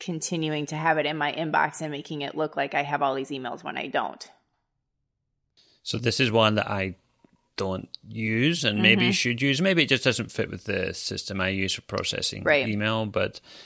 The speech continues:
Speaker 2: the one thing I usually hear from people about when I show them snooze is
Speaker 1: Right.
Speaker 2: they're like, "Oh my gosh, what if I snooze something and it doesn't come back?"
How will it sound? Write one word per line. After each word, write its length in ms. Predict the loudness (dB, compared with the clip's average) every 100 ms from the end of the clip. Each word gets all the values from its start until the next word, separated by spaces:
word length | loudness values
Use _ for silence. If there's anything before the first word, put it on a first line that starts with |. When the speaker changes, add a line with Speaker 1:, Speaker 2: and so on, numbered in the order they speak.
| -6
Speaker 2:
the 100 | 0
one 200 | 2 4
thing 200 | 4 4
I 60 | 2
usually 360 | 2 4 4
hear 180 | 6 4
from 200 | 2 -4
people 540 | -6 -6 -6 -6 -8 -12
about 360 | -2 2 2 0 _ _
when 120 | -4
I 80 | -2
show 220 | 0 0
them 160 | 0 0
snooze 540 | 2 4 4 4 2
is 180 | 2 2
Speaker 1:
Right. 320 | 2 0 -4 -6
Speaker 2:
they're 180 | -2 0
like, 320 | 2 0 -4 -20 -20 _ _ _ _ -6
"Oh 80 | 0
my 120 | 4
gosh, 380 | 6 6 6 2
what 200 | 6 6
if 120 | 6
I 100 | 4
snooze 360 | 4 6 6 6
something 360 | 2 2 2
and 80 | 2
it 80 | 2
doesn't 300 | 0 0 -2
come 200 | -2 -2
back?" 440 | -4 -4 -8 -18